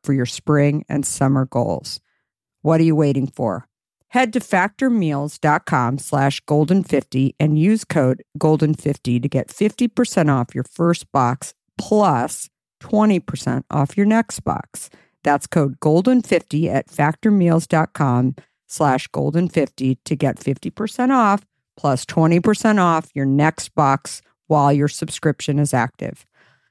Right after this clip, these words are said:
That's code golden fifty at factor meals dot com slash golden fifty to get fifty percent off plus twenty percent off your next box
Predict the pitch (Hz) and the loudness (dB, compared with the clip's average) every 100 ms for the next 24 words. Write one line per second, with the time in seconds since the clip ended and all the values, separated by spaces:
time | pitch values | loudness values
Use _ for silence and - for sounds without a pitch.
0 | _ - 135 - - 143 131 - 143 143 | _ -4 -4 -4 -4 -4 -4 -4 -2 0
1 | 196 208 208 180 - 156 160 - 143 - | 0 0 -2 -4 -2 -2 -2 -4 -4 -2
2 | 135 131 - 185 190 190 190 202 190 - | -2 0 0 2 2 2 2 0 0 0
3 | 147 139 139 - 143 139 - 156 160 175 | 0 0 -4 -2 -2 -2 -2 0 0 0
4 | 196 - 175 - 165 156 151 170 - - | -2 0 -2 -2 -2 0 0 -2 -2 -2
5 | - - 247 277 - 262 262 220 202 - | -4 -2 -2 -2 0 0 2 2 0 -6
6 | _ - 143 - - 147 151 160 196 - | _ -8 -6 -6 -2 2 2 2 0 2
7 | 208 202 202 - - 131 - - 240 202 | 2 2 0 -4 -4 -6 -8 -4 0 2
8 | 185 - | 0 -6